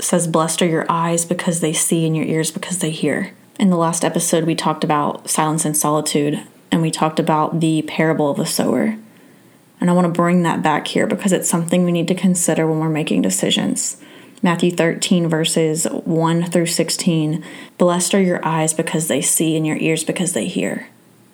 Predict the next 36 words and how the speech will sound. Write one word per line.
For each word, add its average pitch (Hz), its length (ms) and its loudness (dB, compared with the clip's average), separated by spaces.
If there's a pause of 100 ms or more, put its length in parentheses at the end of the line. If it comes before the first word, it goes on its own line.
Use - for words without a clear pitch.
(100)
When 185 100 4
we've 180 160 2
accepted 165 760 0
God 165 240 2
into 180 240 4
our 175 160 0
hearts 208 480 0
and 202 120 2
when 185 140 2
we're 190 120 0
following 185 560 0
him 220 440 -2 (300)
and 190 100 4
when 180 80 4
we're 170 120 -2
humbling 175 600 2
ourselves - 600 -2
to - 100 2
know 175 180 2
him 196 220 4
more, 190 400 0 (100)
we 180 120 2
see - 460 0 (680)
and 180 160 4
we 160 80 2
hear - 500 -2 (1040)
and 185 100 6
we 170 80 2
receive 165 400 0
discernment - 800 -2 (440)
and 165 120 0
direction. 92 600 -2 (640)
Our 180 140 4
feet 180 480 0 (400)
are 170 180 2
rooted. 175 760 2